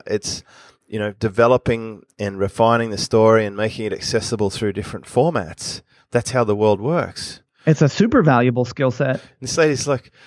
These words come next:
Speaker 1: yeah, she's like, "Well, I've been a teacher for thirty-five years and this is how," and I said, "Well, that's your problem right there. That's the problem. So you went to school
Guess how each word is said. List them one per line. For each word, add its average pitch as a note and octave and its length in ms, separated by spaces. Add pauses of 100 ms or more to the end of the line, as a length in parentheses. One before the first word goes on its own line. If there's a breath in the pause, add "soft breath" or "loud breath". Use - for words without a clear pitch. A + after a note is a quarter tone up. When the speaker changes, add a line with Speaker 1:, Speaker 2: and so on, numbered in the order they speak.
(260 loud breath)
Speaker 1:
yeah, C4 160
she's G3+ 240
like, F#3 180
"Well, F3 220
I've F3 160
been F3 180
a D#3 60
teacher D3+ 340
for - 160
thirty-five B2+ 640
years G#2+ 280
and G2+ 160
this B2+ 180
is C#3 140
how," B2 280
and A#2+ 120
I G#2 100
said, A2 220
"Well, A2+ 100
that's C3 260
your B2+ 80
problem G2 400 (500)
right A2 300
there. F2+ 280
That's G#2 220
the - 100
problem. F2 480 (720 loud breath)
So - 160
you B2 240
went D3 180
to A2 100
school G2 600